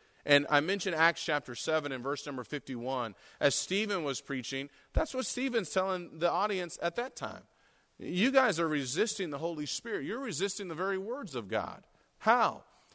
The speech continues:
Because you're not believing the things that I'm telling you. You don't believe in Jesus as the Messiah. Time and time again, God's people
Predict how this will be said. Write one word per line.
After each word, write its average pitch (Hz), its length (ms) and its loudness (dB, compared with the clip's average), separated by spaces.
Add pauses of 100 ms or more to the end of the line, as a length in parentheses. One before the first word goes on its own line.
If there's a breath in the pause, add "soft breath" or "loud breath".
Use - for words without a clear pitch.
Because 247 180 2
you're 247 100 6
not 247 100 6
believing 214 360 2
the 147 80 -2
things 190 240 -2
that 170 100 -2
I'm 170 100 -4
telling 202 300 -2
you. 120 80 -6
You 147 140 -4
don't 220 160 -2
believe 180 340 2
in 156 100 -4
Jesus 143 460 -6
as 135 160 0
the 127 80 -8
Messiah. 135 540 -6 (400 loud breath)
Time 220 320 8
and 190 80 0
time 202 220 6
again, 165 420 -2
God's 220 480 4
people 127 560 -4